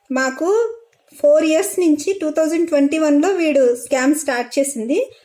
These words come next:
అప్పటి నుంచి మా డబ్బులు మాకు ఇవ్వకుండా వీడు ఎన్ని స్టోరీస్ చెప్పాడో లెక్క లేదనమాట. ర-, రోజుకో స్టోరీ చెప్తుండేవాడు. మళ్ళీ ఏమో జనాలకి డబ్బులు ఇవ్వాల్సిన అవసరం లేదు అని చెప్తున్నాడని చెప్తున్నాడు. ఇప్పుడు మీరు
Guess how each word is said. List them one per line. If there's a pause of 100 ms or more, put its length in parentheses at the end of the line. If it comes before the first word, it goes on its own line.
(240)
అప్పటి
నుంచి
మా
డబ్బులు
మాకు
ఇవ్వకుండా
వీడు
ఎన్ని
స్టోరీస్
చెప్పాడో
లెక్క
లేదనమాట.
ర-,
రోజుకో
స్టోరీ
చెప్తుండేవాడు. (600)
మళ్ళీ
ఏమో (140)
జనాలకి
డబ్బులు
ఇవ్వాల్సిన
అవసరం
లేదు
అని
చెప్తున్నాడని
చెప్తున్నాడు. (480)
ఇప్పుడు
మీరు